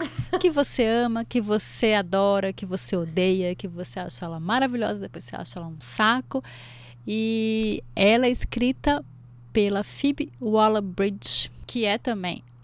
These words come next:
Speaker 2: a protagonista. E ela é incrível, ela é uma roteirista incrível. Quero ser amiga dela. E aí é maravilhoso, porque são só duas temporadas, com seis episódios de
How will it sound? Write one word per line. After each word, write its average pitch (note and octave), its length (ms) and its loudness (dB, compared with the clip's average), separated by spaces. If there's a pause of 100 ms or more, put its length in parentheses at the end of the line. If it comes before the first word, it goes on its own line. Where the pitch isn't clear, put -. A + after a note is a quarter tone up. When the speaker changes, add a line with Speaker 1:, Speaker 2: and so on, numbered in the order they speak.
(240)
Speaker 2:
a G3+ 640 0
protagonista. G#3+ 760 -2 (140)
E G3+ 140 -4
ela E3+ 160 -2
é F3 40 -4
incrível, D4+ 880 0 (480)
ela F3+ 200 -6
é - 20 -6
uma F3+ 100 -6
roteirista F3 640 -6 (120)
incrível. B3+ 920 -4 (640)
Quero G3 260 -10
ser G3 200 -6
amiga G#3+ 360 -4
dela. A3 500 -2 (200)
E A#3+ 120 0
aí B3+ 360 4 (260)
é - 80 -4
maravilhoso, C4 480 0
porque G#3+ 260 -4
são A3 280 0 (120)
só G#3 220 0
duas C4 300 -2
temporadas, A3+ 840 0 (460)
com A#3+ 140 -6
seis C#4+ 240 4
episódios B3+ 500 -2
de B3+ 140 -4